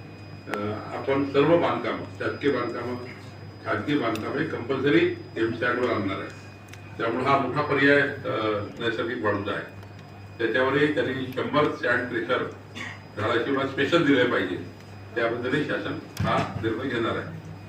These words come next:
शासकीय जमिनीवरचे दोन हजार अकरा पूर्वीचे अतिक्रमण हे कायदेशीर करणे, सर्वांसाठी घरे योजनेमध्ये आपण, अ,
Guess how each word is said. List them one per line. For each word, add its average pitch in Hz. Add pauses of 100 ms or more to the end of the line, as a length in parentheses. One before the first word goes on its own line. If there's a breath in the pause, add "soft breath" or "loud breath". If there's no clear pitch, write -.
(600)
शासकीय 143
जमिनीवरचे 135
दोन 117
हजार 127
अकरा 127
पूर्वीचे 127
अतिक्रमण 131 (680)
हे 123
कायदेशीर 120
करणे, 127 (960)
सर्वांसाठी 123
घरे 123
योजनेमध्ये 123 (840)
आपण, 123 (180)
अ, 113